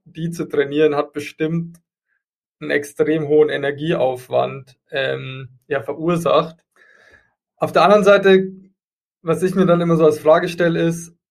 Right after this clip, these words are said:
okay, wir haben jetzt einmal viel Energie in diese Systeme reingesteckt, aber jetzt können die ja auch super viel. <laughs> Ähm,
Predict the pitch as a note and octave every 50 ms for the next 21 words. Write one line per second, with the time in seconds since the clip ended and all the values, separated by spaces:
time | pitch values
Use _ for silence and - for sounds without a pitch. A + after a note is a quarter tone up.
0 | _ _ _ D#3+ E3+ - F3 E3+ F3+ F3+ E3 E3 E3+ E3+ E3 E3 - D3+ D#3+ F3+
1 | F#3 F3+ F3+ - F#3 D#3+ D#3 D#3 D#3+ D#3 D3+ D3+ E3 E3+ F3 F#3+ G3 F#3+ F3 E3
2 | E3 E3+ E3 D3+ D3 C#3+ C#3+ A#2+ - - E3 D#3 D#3 D3 C#3 C#3 C#3 E3 F3 F3+
3 | F#3 F3+ - F#3 F#3 F#3 F#3 - _ _ _ _ - _ _ _ _ _ _ _
4 | _ _ _ _ _ _ _ _ D3+ C#3+ D3+ D#3 D3+ D#3+ E3+ E3+ E3 - - -
5 | _ _ _ _ _ - E3+ E3+ F3+ E3+ D#3+ C#3+ C3+ B2+ C3 C3+ C3 A#2+ D#3 D3
6 | D3 - C3+ - - - C#3 C#3 D3 D#3+ G3 F#3+ - - _ _ - - - _
7 | _ E3 E3 - - - - - D4 C#4+ C#4+ C4+ C4 A#3 F3 - _ _ D#3 D3+
8 | D#3 D#3+ D#3+ E3 E3 E3 E3 E3 E3 E3 E3+ E3+ -